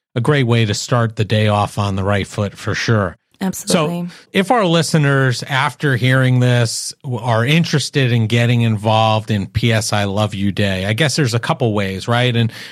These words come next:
Speaker 1: maybe, Brooke, you could talk to, uh, you know, if I'm an individual that wants to get involved in P S I Love You Day, how do I do that?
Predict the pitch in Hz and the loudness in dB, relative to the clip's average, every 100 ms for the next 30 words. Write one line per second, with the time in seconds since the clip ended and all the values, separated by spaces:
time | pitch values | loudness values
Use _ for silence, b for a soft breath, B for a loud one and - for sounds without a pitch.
0 | B 156 139 147 143 165 170 139 127 135 | B 0 2 2 2 0 0 0 0 0
1 | 127 - 131 123 120 117 156 127 110 131 | 0 -2 2 2 2 0 -4 -4 -2 0
2 | 110 110 135 131 127 123 113 107 120 120 | 0 0 0 2 2 2 2 0 0 2
3 | 113 110 110 117 110 117 110 110 104 107 | 0 0 -2 -2 0 -2 -2 -2 0 2
4 | 107 110 98 - 113 104 110 104 107 104 | 2 0 -2 0 0 0 0 0 0 0
5 | 107 104 107 95 117 123 113 104 101 98 | 0 0 0 0 0 2 2 0 0 0
6 | 113 151 170 | 2 0 -2